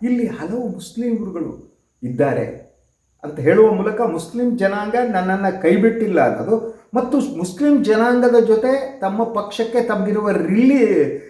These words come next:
ರಿಲೇಷನ್ ಇದೆಯಲ್ಲ, ಅದನ್ನ ರೀಎಸ್ಟಾಬ್ಲಿಷ್ ಮಾಡೋದು ದೇವೇಗೌಡರು ಟ್ರೈ ಮಾಡೋದು. ಅಂದ್ರೆ now, now as of now he wants Muslim support also.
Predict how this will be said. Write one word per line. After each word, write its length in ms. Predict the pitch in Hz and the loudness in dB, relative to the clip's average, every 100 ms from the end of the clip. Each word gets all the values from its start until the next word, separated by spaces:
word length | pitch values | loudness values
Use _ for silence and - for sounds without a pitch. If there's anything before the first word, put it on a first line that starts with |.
| _ - | _ -6
ರಿಲೇಷನ್ 580 | 151 214 311 311 302 214 | 2 4 6 4 2 2
ಇದೆಯಲ್ಲ, 440 | 151 - 117 - 202 233 - - - | 0 -2 -4 -2 -2 -4 -8 -16 -6
ಅದನ್ನ 360 | 165 262 277 311 233 120 127 | 0 4 4 4 0 -2 2
ರೀಎಸ್ಟಾಬ್ಲಿಷ್ 1400 | 214 302 349 - - 226 226 - - 226 220 196 202 - 160 | 6 8 8 2 -4 -6 -6 -10 -2 2 2 0 -4 -8 -6
ಮಾಡೋದು 320 | 156 151 127 | -4 -4 -4
ದೇವೇಗೌಡರು 380 | 135 120 - - | -4 -4 -6 -8
ಟ್ರೈ 280 | - 120 | -6 -6
ಮಾಡೋದು. 200 | - - | -6 -6
ಅಂದ್ರೆ 440 | 143 233 240 - - - _ - | 0 2 2 0 -10 -20 _ -20
now, 320 | - 135 220 285 - - _ _ _ - 139 | -8 0 2 0 -6 -14 _ _ _ -4 2
now 160 | 254 | 2
as 240 | 180 196 226 | 2 0 0
of 200 | - 139 | 0 -2
now 220 | 156 214 - - _ _ _ - | -4 -6 -10 -20 _ _ _ -8
he 140 | 156 | -6
wants 560 | 117 156 196 190 - 131 | -2 0 0 -2 -4 -4
Muslim 520 | 156 - 180 214 233 233 - - - - | -4 -6 0 4 4 2 -2 -16 -18 -14
support 440 | 131 - 180 180 | -10 -4 -4 -2
also. 420 | 143 143 - 143 | 0 0 -2 -10